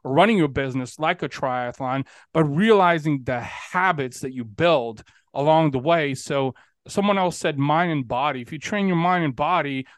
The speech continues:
then the bank account will ultimately come. And a lot of entrepreneurs,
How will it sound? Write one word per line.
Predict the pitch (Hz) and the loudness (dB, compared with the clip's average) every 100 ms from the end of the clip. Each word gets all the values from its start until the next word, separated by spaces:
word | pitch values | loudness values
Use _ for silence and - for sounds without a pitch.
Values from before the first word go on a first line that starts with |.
| - | -2
then | 151 | 0
the | |
bank | 127 113 160 175 | 0 0 -2 -2
account | 151 - 147 139 | -8 -2 0 0
will | 131 | -2
ultimately | 143 151 - 143 120 120 | -2 -2 -2 -2 -4 -10
come. | - 202 165 135 131 _ _ | 0 2 2 0 -4 _ _
And | 139 | -4
a | 151 | 2
lot | 180 196 | 2 4
of | 170 | 2
entrepreneurs, | 170 156 147 143 180 156 139 | 0 -2 -4 -2 0 -2 -4